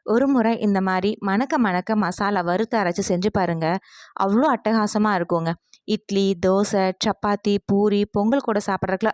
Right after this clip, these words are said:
அருமையா இருக்கும். வாங்க எப்படி பண்றதுன்னு பார்க்கலாம். ஸ்டவ்ல ஒரு பேன் வச்சிருக்கேங்க. பேன் நல்லா சூடானதுக்கு அப்புறமா அதுல ஒரு ஸ்பூன்ல இருந்து ரெண்டு ஸ்பூன் அளவுக்கு எண்ணெய் சேர்த்துக்கலாம். எண்ணெய் நல்லா சூடானதுக்கு அப்புறமா அதுல ஒரு அரை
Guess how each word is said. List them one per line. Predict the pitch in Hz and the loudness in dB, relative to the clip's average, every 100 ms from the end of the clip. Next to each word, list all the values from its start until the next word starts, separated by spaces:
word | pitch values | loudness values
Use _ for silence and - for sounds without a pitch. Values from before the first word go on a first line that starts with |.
| - | 0
அருமையா | 165 180 226 233 175 | 0 2 2 2 0
இருக்கும். | 160 269 466 _ _ - - 190 | 0 -2 -2 _ _ -20 -4 -2
வாங்க | 180 185 302 - | 0 0 0 0
எப்படி | 175 214 196 | -2 0 0
பண்றதுன்னு | 180 180 190 208 185 | 0 0 0 0 0
பார்க்கலாம். | 156 - 160 294 440 _ _ _ _ _ _ _ _ _ _ _ _ _ _ _ _ _ _ _ - - | -4 -2 0 0 -2 _ _ _ _ _ _ _ _ _ _ _ _ _ _ _ _ _ _ _ -10 -2
ஸ்டவ்ல | 233 233 233 | 2 2 2
ஒரு | 226 | 2
பேன் | 196 202 190 | 0 0 0
வச்சிருக்கேங்க. | 196 196 185 233 349 233 | 0 0 0 0 0 0
பேன் | 214 214 | 2 2
நல்லா | 202 240 233 | 2 2 0
சூடானதுக்கு | 196 185 190 180 | 0 0 -2 -2
அப்புறமா | 190 180 196 359 - | -2 0 0 0 0
அதுல | 202 233 - | 0 0 2
ஒரு | 202 - | 0 0
ஸ்பூன்ல | 240 254 208 | 2 2 4
இருந்து | 226 277 | 4 2
ரெண்டு | 202 202 | 2 0
ஸ்பூன் | - 226 196 | 0 0 2
அளவுக்கு | 190 262 233 | 2 2 0
எண்ணெய் | 190 202 | 0 0
சேர்த்துக்கலாம். | 180 - 160 175 311 - _ _ _ - - - 220 | 0 -2 -2 0 0 -4 _ _ _ -20 -16 -2 2
எண்ணெய் | 302 269 | 2 2
நல்லா | 214 285 294 | 2 2 2
சூடானதுக்கு | 220 202 196 196 190 | 0 0 0 -2 -4
அப்புறமா | - 185 254 - | -2 0 0 2
அதுல | 190 190 277 427 - _ - | 0 2 2 0 -8 _ -2
ஒரு | 277 | 2
அரை | 269 | 2